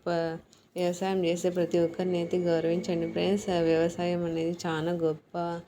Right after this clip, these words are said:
పని అనమాట. అది మనకి ఒక నాలుగు మెతుకులు నోట్లోకి వెళ్తున్నాయంటే అది ఒక రైతే అనమాట. మాకైతే ఒక ఎకరా పొలం అయితే ఉంది ఫ్రెండ్స్. ఆ ఎకరా పొలంలో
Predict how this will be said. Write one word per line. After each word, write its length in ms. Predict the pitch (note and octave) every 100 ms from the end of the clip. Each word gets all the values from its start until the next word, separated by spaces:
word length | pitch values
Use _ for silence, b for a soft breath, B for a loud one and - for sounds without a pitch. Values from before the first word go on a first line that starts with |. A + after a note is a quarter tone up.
| B B B _ -
పని 240 | F3+ F3 E3+
అనమాట. 380 | E3 E3+ E3 E3 E3+
అది 160 | E3 F3 F#3+ _ _ _ _ _ _ _ _ _ - F#3
మనకి 380 | F3+ F3 - F3+ F3
ఒక 120 | E3+ F3
నాలుగు 300 | E3+ E3+ F3
మెతుకులు 360 | E3+ E3+ - G3+ F#3
నోట్లోకి 360 | F3 F3 F3+ F#3
వెళ్తున్నాయంటే 840 | F3 F3+ F3+ F3 F3 E3+ E3+ G3 G3 B B _ -
అది 180 | E3+ F3 F3+ E3+ E3 _ - -
ఒక 80 | F3 E3
రైతే 340 | E3 E3+ E3+ F3+ E3+
అనమాట. 340 | E3 E3 D#3+ F#3+ G3+ G3+ F#3+
మాకైతే 400 | F3 E3+ E3+ G#3+ G3
ఒక 100 | F3+ F3
ఎకరా 260 | E3 F#3 G3+
పొలం 240 | F#3 F3 F#3
అయితే 180 | F3 E3+ F3+
ఉంది 180 | E3+ F3 F3
ఫ్రెండ్స్. 320 | F#3 G3+ G3+ F3
ఆ 20 | E3+
ఎకరా 240 | E3 - F3
పొలంలో 360 | F3+ E3+ E3+ F3+